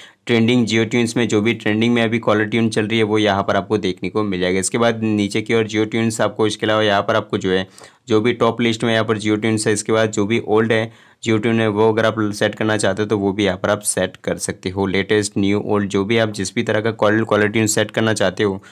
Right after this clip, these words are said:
यहाँ से उसे आप सेट कर सकते हो। इसके बाद Jio ट्यून्स टू, टू थाउजेंड ट्वेंटी वन, इसके बाद यहाँ पर आप देख सकते हो फेस्टिवल, आपको जो पर्टिकुलर फेस्टिवल पर भी आपको जो है कॉलर ट्यून यहाँ पर आपको बैनर शो हो जाता है। और ट्रेंडिंग Jio ट्यून्स में आपको सभी के सभी ट्रेंडिंग Jio ट्यून्स आपको शो हो जाती है।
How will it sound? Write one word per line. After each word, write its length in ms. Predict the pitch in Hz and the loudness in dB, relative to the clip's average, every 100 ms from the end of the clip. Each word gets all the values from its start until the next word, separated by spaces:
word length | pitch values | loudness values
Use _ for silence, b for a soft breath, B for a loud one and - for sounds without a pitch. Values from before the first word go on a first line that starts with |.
| B B 107 | B B 0
यहाँ 180 | 104 | 0
से 160 | 104 120 | 2 0
उसे 200 | 107 - | -2 0
आप 120 | 110 | -2
सेट 380 | - - 98 98 | -2 -2 -2 -4
कर 220 | - 90 | -6 -6
सकते 260 | 85 98 101 | -4 -6 -4
हो। 40 | |
इसके 180 | 95 - | -4 -2
बाद 200 | 113 107 | 0 -2
Jio 200 | 113 107 | -2 -2
ट्यून्स 360 | 104 110 110 110 - | -2 -2 -2 -4 -2
टू, 180 | 107 104 | -2 -2
टू 200 | - 110 | -4 -2
थाउजेंड 360 | 104 101 107 | -2 0 0
ट्वेंटी 260 | 107 98 107 | 0 0 -2
वन, 160 | 107 | -2
इसके 200 | 107 104 | -2 -2
बाद 220 | 107 107 101 | -2 0 0
यहाँ 220 | 98 101 | -2 -2
पर 120 | 110 | -2
आप 60 | 104 | -2
देख 160 | 107 | -4
सकते 120 | - | -2
हो 80 | 101 | -4
फेस्टिवल, 520 | 95 101 - 113 117 117 B B B | 0 -4 0 0 0 -4 B B B
आपको 220 | 107 - | -4 0
जो 140 | 117 113 | 2 2
पर्टिकुलर 480 | 113 104 113 120 113 | 2 0 2 2 0
फेस्टिवल 500 | 117 101 - 117 113 | 2 0 2 0 2
पर 160 | 117 110 | 0 0
भी 120 | 113 | 2
आपको 260 | 104 107 | 0 0
जो 120 | 104 110 | 0 0
है 60 | |
कॉलर 220 | 110 101 101 | 2 0 0
ट्यून 220 | 110 104 | 0 0
यहाँ 140 | 98 | 0
पर 140 | 95 101 | 0 0
आपको 220 | 98 107 | 0 -2
बैनर 300 | 95 95 101 | -2 -2 -4
शो 180 | - 90 | -4 -6
हो 80 | 85 | -4
जाता 260 | 85 87 | -4 -4
है। 280 | 90 90 85 b b b | -2 -2 -4 b b b
और 80 | 104 | -2
ट्रेंडिंग 400 | 104 110 120 123 | 2 2 2 2
Jio 160 | 120 117 | 0 0
ट्यून्स 280 | 120 117 | 0 0
में 80 | 123 | 0
आपको 240 | 110 110 113 | -2 -2 -2
सभी 240 | 117 110 | 0 0
के 80 | 113 | -2
सभी 240 | 110 110 117 | -2 -4 -2
ट्रेंडिंग 420 | 110 104 117 113 | -2 -2 -2 -2
Jio 220 | 107 104 | 0 -2
ट्यून्स 280 | 110 110 107 | -2 -4 -2
आपको 300 | 95 - 113 | -4 -2 -4
शो 160 | 117 95 | -4 -6
हो 100 | 87 | -4
जाती 280 | 87 85 87 | -4 -4 -4
है। 300 | 90 87 | -2 -2